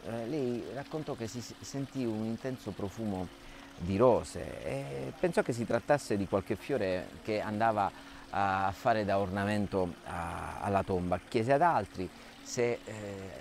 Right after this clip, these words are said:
percepivano questo, questo forte odore, ma nulla, nessuno, mm,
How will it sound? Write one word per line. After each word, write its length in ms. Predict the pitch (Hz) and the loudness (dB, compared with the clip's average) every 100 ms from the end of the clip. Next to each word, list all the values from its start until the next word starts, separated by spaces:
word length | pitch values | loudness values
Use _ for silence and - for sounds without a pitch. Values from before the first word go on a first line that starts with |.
| 139 - - | -12 -6 -4
percepivano 840 | 113 - 139 208 175 90 90 87 | -4 2 0 2 2 0 -2 -4
questo, 500 | 104 98 - - 92 85 | -4 -4 -2 2 2 2
questo 300 | 113 - 107 | 0 0 0
forte 540 | - 131 - 107 101 - - | 2 0 0 0 0 0 2
odore, 580 | 113 135 107 82 85 - - - - - - - | 6 8 6 4 -2 -4 -14 -18 -16 -16 -16 -2
ma 160 | 185 - - | 0 0 0
nulla, 340 | 135 92 107 | 0 2 2
nessuno, 760 | 151 - 185 160 127 117 113 - 113 | 2 0 0 2 4 4 2 -2 -8
mm, 480 | 117 113 110 107 | -6 -6 -6 -6